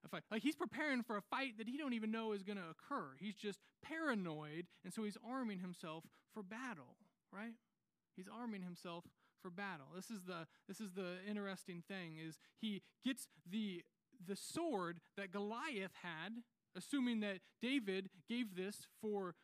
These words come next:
um, the priest as, as safekeeping, said, "We give it to you." But again, tradition says if you, in the Jewish culture, if you gave it to them, you are the only one who could actually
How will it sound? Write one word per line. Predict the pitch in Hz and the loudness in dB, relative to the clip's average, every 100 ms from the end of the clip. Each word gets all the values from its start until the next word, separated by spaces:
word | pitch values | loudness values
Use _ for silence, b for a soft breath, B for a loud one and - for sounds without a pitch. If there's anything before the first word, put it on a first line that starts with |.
| - | -8
um, | 180 180 165 160 | -4 -4 -6 -8
the | 175 | -4
priest | 233 240 - | 0 0 0
as, | 180 | -2
as | 185 - | -2 -2
safekeeping, | 226 220 240 240 208 | -2 0 -2 -2 0
said, | 175 | -2
"We | 196 208 | -2 -2
give | 196 196 | 0 -2
it | - | 0
to | 277 | 2
you." | 269 165 175 170 | 2 2 0 -2
But | 175 | -2
again, | 180 190 | -2 -4
tradition | 165 175 214 - 180 | -4 -4 -4 -4 -8
says | 160 160 165 B B | -4 -4 -4 B B
if | 156 190 | -8 0
you, | 226 202 185 | 0 0 -2
in | 175 | -6
the | |
Jewish | 165 196 - | -4 -4 -4
culture, | 202 185 | -6 -8
if | 165 | -6
you | 208 160 | -6 0
gave | 185 240 202 | 0 0 -2
it | 156 - - | -4 -10 -8
to | 180 | -6
them, | 151 143 175 B B | -6 -6 -8 B B
you | 180 226 226 214 185 | 0 2 2 0 -4
are | 175 | -4
the | 180 | -4
only | 175 | -4
one | 165 165 156 | -4 -4 -6
who | |
could | 160 | -6
actually | 151 147 151 | -8 -8 -12